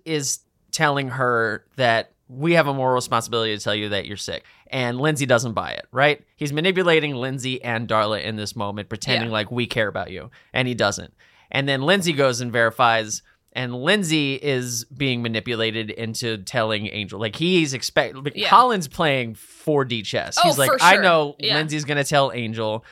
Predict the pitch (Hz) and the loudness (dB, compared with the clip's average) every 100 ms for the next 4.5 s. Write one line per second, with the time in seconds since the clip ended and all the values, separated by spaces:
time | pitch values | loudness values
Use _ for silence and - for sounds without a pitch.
0 | - - - 123 160 170 165 - _ - | -20 -14 0 6 6 6 0 -4 _ -4
1 | 139 139 - 220 185 147 113 113 123 _ | -4 -2 4 4 6 0 -2 -6 -12 _
2 | 147 135 147 139 123 120 - 135 123 117 | -4 -2 -2 -4 -6 -8 -4 -2 0 -4
3 | 107 131 120 113 107 120 110 107 107 107 | 2 4 6 4 -2 -4 0 0 -2 0
4 | 151 139 147 127 | 2 4 4 2